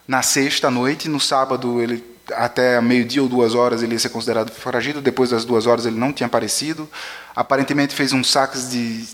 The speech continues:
eh, transferência de dinheiro, tudo de trinta e cinco milhões de reais. O advogado dele diz que não sabe desses saques, diz que ele vai se apresentar, tá tentando habeas corpus. Então,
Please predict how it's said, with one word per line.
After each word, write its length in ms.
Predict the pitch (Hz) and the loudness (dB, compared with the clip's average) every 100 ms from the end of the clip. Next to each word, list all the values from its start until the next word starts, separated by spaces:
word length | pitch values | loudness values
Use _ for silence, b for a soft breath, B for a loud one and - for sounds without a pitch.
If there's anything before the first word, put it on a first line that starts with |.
| - - | -18 -14
eh, 180 | 135 117 | -10 -8
transferência 580 | - 131 - 117 135 | -2 0 2 2 0
de 60 | 113 104 | -4 -2
dinheiro, 320 | 120 139 117 | 2 2 0
tudo 160 | 139 | -6
de 80 | 131 | -10
trinta 260 | - 151 151 | -6 -4 0
e 40 | |
cinco 200 | 127 131 | 0 0
milhões 280 | 127 123 117 | 2 2 0
de 80 | 117 | -2
reais. 340 | 104 110 135 | 0 0 2
O 40 | 123 | 0
advogado 440 | - 123 123 117 | 2 2 4 0
dele 160 | 117 120 | -2 -2
diz 120 | 123 | -4
que 100 | 127 | -4
não 120 | 113 | -2
sabe 240 | - 123 | 0 0
desses 280 | 117 110 113 | 0 -4 -4
saques, 360 | - 151 135 120 | 0 2 0 -2
diz 160 | 123 | -4
que 80 | - | 0
ele 80 | 117 | 0
vai 140 | 117 | 0
se 80 | 110 | 0
apresentar, 520 | 110 110 104 101 139 | -2 -4 -4 -2 -2
tá 120 | 135 - | -2 -2
tentando 420 | 123 117 123 120 | -2 0 2 2
habeas 300 | 113 107 - | 0 -4 -6
corpus. 640 | - 151 147 - 135 123 B - | 0 2 2 0 -4 -4 B 0
Então, 360 | 156 165 156 | 2 4 2